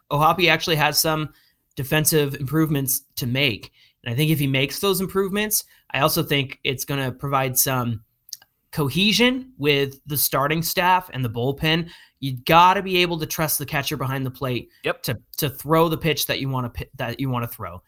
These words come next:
Speaker 1: And I think O'Hoppe has a lot of defensive improvements to make. He also,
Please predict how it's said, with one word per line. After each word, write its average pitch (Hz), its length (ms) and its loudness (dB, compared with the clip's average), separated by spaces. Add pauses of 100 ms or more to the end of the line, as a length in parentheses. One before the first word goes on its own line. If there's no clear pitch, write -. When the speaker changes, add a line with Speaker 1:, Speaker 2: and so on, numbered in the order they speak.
(340)
Speaker 1:
And 123 80 -4
I 127 60 0
think 143 200 -2
O'Hoppe 135 600 2
has 123 400 -4
a 131 40 -6
lot 135 240 0
of 131 160 -4
defensive 135 440 -4
improvements 120 640 -6 (400)
to 123 100 -4
make. 123 340 0
He 135 140 -2
also, 156 520 2